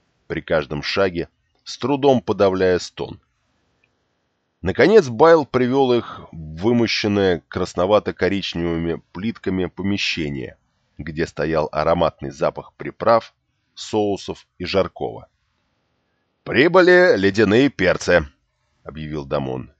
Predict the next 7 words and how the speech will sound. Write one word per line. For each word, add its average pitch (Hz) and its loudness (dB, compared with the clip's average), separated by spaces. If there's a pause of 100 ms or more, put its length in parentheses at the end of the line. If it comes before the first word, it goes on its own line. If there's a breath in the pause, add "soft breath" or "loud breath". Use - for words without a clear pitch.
(340)
«Ледяные 113 2
перцы! - 4 (500)
Подарок 80 2
Панарху 95 2
от 120 -8
достойного 147 6
судовладельца 104 2